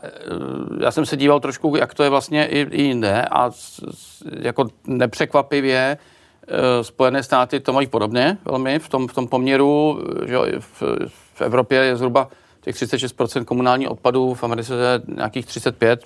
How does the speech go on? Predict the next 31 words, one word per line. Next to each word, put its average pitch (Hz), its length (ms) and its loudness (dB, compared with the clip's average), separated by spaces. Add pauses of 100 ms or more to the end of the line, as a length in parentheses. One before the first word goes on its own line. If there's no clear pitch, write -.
plus - 200 -6
minus, 123 220 -2
takže 120 200 0
to 120 140 2
je 123 100 4
víceméně 120 680 -2 (440)
podobné 120 400 2
nebo, 127 380 2
eh, 117 600 -2
nebo 113 440 -2
mírně, 120 600 0
mírně 120 360 -2
horší. 131 500 -2 (420)
Eh, - 920 0
z - 60 -14
pohledu, 131 640 0
eh, 82 40 -6 (340)
z - 360 -16 (140)
Číny 139 400 4
třeba, 143 580 2
eh, - 220 -8
Američané 147 680 0
jako 143 300 2 (100)
zem-, 120 360 -4
jako 123 180 -2
země 131 200 0
produkují 127 420 -2
kolem 139 160 2
osmdesáti 131 540 0
milionů 131 340 0
tun 135 300 -2